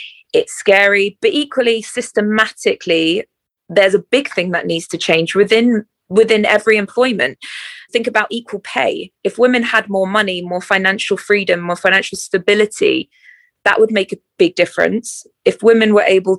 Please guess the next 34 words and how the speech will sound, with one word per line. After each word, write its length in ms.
to, 120
like 220
I 60
said, 280
equal 440
rights 380
to 120
having 440
the 80
same 280
paternity 500
and 120
maternity 520
leave, 220
allow 300
men 380
to 80
spend 340
as 140
much 440
time 280
at 80
home 240
with 140
their 120
newborns 640
as 240
women. 460
I 80
think 300
those 420
are 100
things 400
that 300